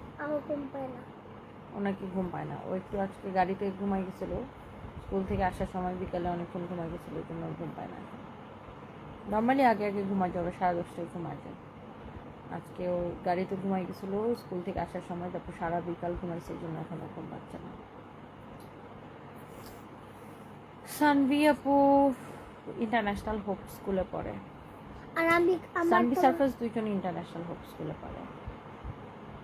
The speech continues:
Speaker 1: আমা-, আমার এই যে
Speaker 2: পুরাই আসলে একটা ঘোরের মধ্যে আসলে এরকম লাগতেছে, মানে যত সময় যেতেছে
Speaker 1: টার্কি
Speaker 2: একটা
Speaker 1: বলতেছিল, ইন্টারনেট হোপ স্কুল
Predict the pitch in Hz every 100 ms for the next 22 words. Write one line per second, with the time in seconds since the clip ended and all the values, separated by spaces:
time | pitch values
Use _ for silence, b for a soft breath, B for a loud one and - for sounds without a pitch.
0 | - 320 339 370 349 349 330 339 349 339
1 | 330 339 339 330 330 311 311 277 285 262
2 | 254 226 196 208 208 202 180 175 156 160
3 | 170 185 175 175 170 170 165 160 165 -
4 | 156 170 175 175 170 - 185 196 196 190
5 | 190 190 196 190 403 427 381 440 381 339
6 | 269 294 285 294 277 277 269 269 294 311
7 | 349 339 339 339 320 285 330 320 - -
8 | - 349